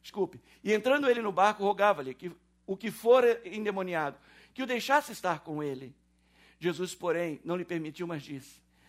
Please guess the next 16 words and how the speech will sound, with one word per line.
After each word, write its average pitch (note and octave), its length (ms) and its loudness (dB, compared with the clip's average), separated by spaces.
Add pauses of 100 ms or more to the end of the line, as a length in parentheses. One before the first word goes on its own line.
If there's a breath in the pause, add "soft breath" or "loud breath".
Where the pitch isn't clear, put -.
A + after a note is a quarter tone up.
(240 soft breath)
'Vai F3+ 140 -8
para G3 100 -10
a F3+ 60 -10
tua F#3+ 180 -6
casa, C#3 460 -8 (260)
para D3+ 160 -8
os - 140 -16
teus, A#2 500 -14 (420 soft breath)
e E3 120 -2
anuncia-lhes F3 920 -8 (280 soft breath)
o F3 100 -8
quanto C4+ 460 -10
o C4 40 -12
Senhor F3 380 -10
te E3 140 -18
fez A#2+ 520 -14